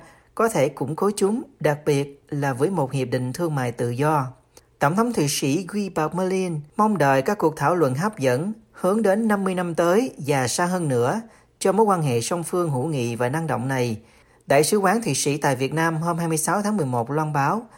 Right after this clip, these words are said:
trước cuộc gặp chính thức của hai nhà lãnh đạo diễn ra tại thủ đô Bern. Một trong các chủ đề được nhắc đến là nỗ lực của hai bên để nhanh chóng ký kết hiệp định thương mại tự do giữa Việt Nam và khối thương mại tự do châu Âu E F T A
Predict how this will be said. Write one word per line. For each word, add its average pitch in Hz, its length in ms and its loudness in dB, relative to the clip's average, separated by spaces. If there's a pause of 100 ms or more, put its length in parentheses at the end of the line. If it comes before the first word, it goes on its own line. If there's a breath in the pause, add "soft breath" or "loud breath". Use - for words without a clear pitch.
(240 loud breath)
trước 233 120 0
cuộc 143 180 2
gặp 123 180 0
chính 202 180 -2
thức 226 400 -2
của 131 180 0
hai 170 200 -2
nhà 143 120 -2
lãnh 123 160 -4
đạo 117 340 0
diễn 120 200 -6
ra 156 180 0
tại 123 200 0
thủ 120 180 -4
đô 151 120 2
Bern. 139 340 0 (760 soft breath)
Một 151 280 2
trong 220 120 2
các 226 160 2
chủ 175 120 4
đề 151 260 4
được 131 240 2
nhắc 214 160 0
đến 208 220 4
là 165 200 0
nỗ 139 260 2
lực 160 220 2
của 208 100 -2
hai 208 220 2
bên 185 380 0
để 131 200 2
nhanh 185 260 -2
chóng 165 240 0
ký 220 100 -4
kết 233 180 2
hiệp 170 100 -4
định 123 180 0
thương 175 200 -4
mại 123 180 -2
tự 117 160 -2
do 147 320 0
giữa 147 160 -2
Việt 135 220 -4
Nam 160 320 -2
và 117 160 -2
khối 147 220 -4
thương 170 220 -6
mại 123 140 -4
tự 113 160 -6
do 143 380 0
châu 151 200 0
Âu 143 340 0
E 151 80 -2
F 170 260 2
T 170 380 -2
A 151 340 4